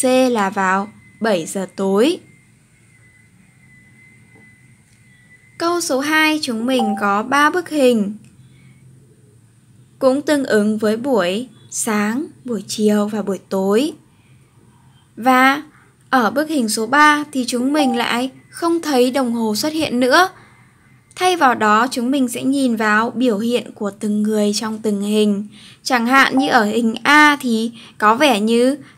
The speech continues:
thầy giáo và bạn Mai đang chào tạm biệt nhau. Hình B và hình C thì cũng tương tự. Như vậy, ở bài tập số ba thì mình sẽ phải nghe xem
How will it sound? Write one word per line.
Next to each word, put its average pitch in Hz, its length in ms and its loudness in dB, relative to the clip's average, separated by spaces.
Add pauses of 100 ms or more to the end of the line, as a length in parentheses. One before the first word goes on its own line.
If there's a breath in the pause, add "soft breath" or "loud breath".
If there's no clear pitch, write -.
thầy 240 220 2
giáo 226 380 4
và 262 420 2 (460 soft breath)
bạn 254 360 2 (220)
Mai 302 440 4
đang 269 360 2
chào 262 280 -2
tạm 233 200 -6
biệt 240 200 -2
nhau. 294 360 6 (680 soft breath)
Hình 262 280 2
B 269 40 2 (260)
và 240 260 2
hình 254 300 -4
C - 120 -4 (520 loud breath)
thì 220 120 -4
cũng 214 260 -4
tương 277 220 0
tự. - 240 2 (380 soft breath)
Như 240 160 0
vậy, 247 340 4
ở 196 140 -2
bài 196 140 -4
tập 196 160 -4
số 202 180 -4
ba 262 300 2 (320 loud breath)
thì 240 140 -4
mình 226 200 0
sẽ 233 160 -4
phải 240 200 -6
nghe 247 340 -2
xem 294 440 -2